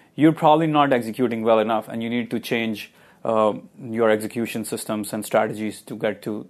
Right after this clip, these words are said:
your execution. But if you're scoring over eighty-five percent and you're still not getting anywhere close to your goals,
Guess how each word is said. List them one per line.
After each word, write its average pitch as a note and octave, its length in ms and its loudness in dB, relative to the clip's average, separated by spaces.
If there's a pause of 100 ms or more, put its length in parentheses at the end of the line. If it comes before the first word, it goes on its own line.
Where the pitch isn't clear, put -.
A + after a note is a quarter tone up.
your A2+ 160 -4
execution. A2 560 -8 (300)
But B2 100 2
if B2 100 2
you're C#3+ 140 6
scoring G3 480 4
over F3 260 8
eighty-five D#3+ 340 4
percent D3+ 280 -2
and C3+ 100 -2
you're C3 120 -2
still E3 240 -2
not D3+ 180 2
getting C3 240 2
anywhere B2 280 2
close B2+ 260 -4
to B2+ 60 -2
your A#2 80 0
goals, E3 300 0